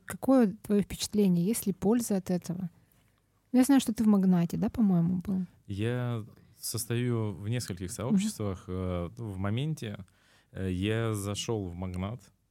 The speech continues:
Speaker 2: Вот. Сейчас у меня, ну, карта заканчивается, я не буду продлевать. Я посмотрел, на что это похоже. Ну, не, не мой вайб, э, просто. А, причём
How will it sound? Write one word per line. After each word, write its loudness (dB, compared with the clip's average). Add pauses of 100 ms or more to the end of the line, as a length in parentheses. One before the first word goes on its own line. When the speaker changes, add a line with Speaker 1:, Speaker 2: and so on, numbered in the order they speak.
(160)
Speaker 2:
Вот. -10
Сейчас -8
у -6
меня, -6
ну, -8 (240)
карта -8
заканчивается, -8
я -4
не -2
буду -6
продлевать. -8
Я -8
посмотрел, -8
на -10
что -12
это -10
похоже. -10 (340)
Ну, -2
не, -2
не -2
мой -2
вайб, -6 (280)
э, -8
просто. -10 (460)
А, -2
причём -4